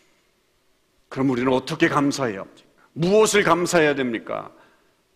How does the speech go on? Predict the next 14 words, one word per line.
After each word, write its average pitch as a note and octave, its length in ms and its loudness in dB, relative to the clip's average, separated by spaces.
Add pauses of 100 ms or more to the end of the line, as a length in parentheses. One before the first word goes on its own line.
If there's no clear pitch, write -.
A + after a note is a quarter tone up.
(200)
이렇게 C#3 380 -2
감사하면 B2 560 -2
됩니다. - 380 -16 (260)
먼저 G#2+ 560 -2 (340)
지금의 C#3 560 0
상황에 E3+ 640 -2
대해서부터 B2 720 -4
감사하시기 A#2+ 960 -8
바랍니다. - 300 -20 (840)
지금의 A3 520 4
상황에서부터 G#3+ 880 2
감사가 F3+ 480 2
시작되어야 E3 520 2
합니다. G2+ 320 -4